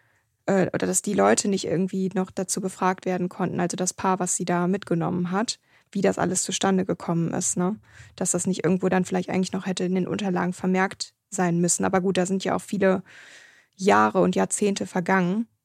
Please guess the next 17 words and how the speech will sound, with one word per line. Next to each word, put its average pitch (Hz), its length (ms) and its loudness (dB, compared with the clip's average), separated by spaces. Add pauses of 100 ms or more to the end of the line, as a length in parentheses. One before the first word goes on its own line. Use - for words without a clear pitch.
(640)
Äh, 190 140 0
vielleicht 185 260 -4
ist 190 120 -8
das 185 140 0
auch - 40 -2
einfach 180 260 0
nicht 180 140 0
so - 100 -4
lange 180 260 0
aufbewahrt 170 600 -2
worden. 185 420 -2 (1400)
Dann 247 440 2
finde 240 380 2
ich's - 280 -2 (220)
mega, 220 440 4
mega 185 280 0 (160)
cool, 202 340 0